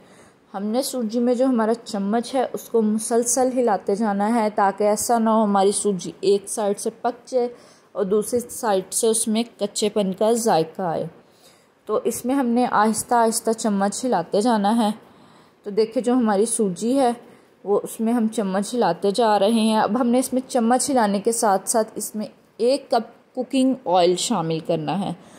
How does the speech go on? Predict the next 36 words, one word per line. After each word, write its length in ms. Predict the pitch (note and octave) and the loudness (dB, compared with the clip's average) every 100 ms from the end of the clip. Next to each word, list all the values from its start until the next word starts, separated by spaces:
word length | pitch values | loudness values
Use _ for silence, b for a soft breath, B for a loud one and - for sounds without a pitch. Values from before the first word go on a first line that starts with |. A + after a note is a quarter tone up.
| B B B - | B B B -6
आप 280 | G#3+ C#4 - | -2 -2 -2
चाहें 280 | D4 C#4 C#4 | -2 0 0
तो 120 | C#4+ | -2
कुकिंग 420 | C#4+ A#3 B3+ A#3+ A3+ | -6 -4 -2 0 0
ऑयल 240 | - E3+ G3 | 0 2 2
शामिल 400 | - A#3+ A3+ A3+ | 0 -2 0 -2
कर 160 | A3+ | -2
सकते 360 | A3+ A#3 A#3 A#3 | -2 -4 -4 -2
हैं, 260 | A3 A#3 A3+ | 0 0 -2
चाहे 300 | A3+ A3 A3+ | -2 -2 0
तो 120 | A3 | 2
आप 140 | G#3 G#3 | 0 0
इसके 220 | - - | -8 -4
अंदर 220 | G3+ F#3+ | -2 0
घी 360 | F#3 F#3 G#3 G3+ | 0 -2 -2 -2
इस्तेमाल 520 | A3+ - A3+ G#3 G3+ | -2 0 0 2 2
कर 140 | G#3 | 0
सकते 300 | G#3 G#3+ - | 0 -2 -2
हैं, 80 | A3+ | -2
चाहे 400 | A3+ - C4 D4+ | -2 -2 -2 -2
तो 120 | E4 | 0
आप 140 | D4+ C4+ | 0 0
देसी 540 | G3+ F#3 G3+ G3+ A3+ | 0 2 0 0 -4
घी 200 | F#3 A3 | -4 -2
इस्तेमाल 520 | G3 - - F#3+ E3 F#3 | -2 -6 -8 -4 -4 -4
कर 140 | G3 | -4
सकते 320 | F#3+ G#3+ - | -6 -8 -8
हैं, 240 | A3 A#3+ A3+ B B B B B | -4 -4 -4 B B B B B
वो 100 | A3 | 0
आपका 480 | - G3+ G3 - A#3+ A3+ - | 2 2 2 2 0 0 -2
अपना 360 | B3 - B3+ A#3+ | -4 0 2 2
ऑप्शन, 480 | F#3 F#3 - A3+ | 2 0 -2 -2
आपकी 520 | G#3 F3+ F3 - A3+ G#3+ | 0 0 0 -2 -4 -2
अपनी 340 | G#3+ - A3 G3 | -4 -4 -2 -2
चॉइस 440 | G3 F#3 D3 E3+ | -2 -4 -4 -6
है। 100 | - | -8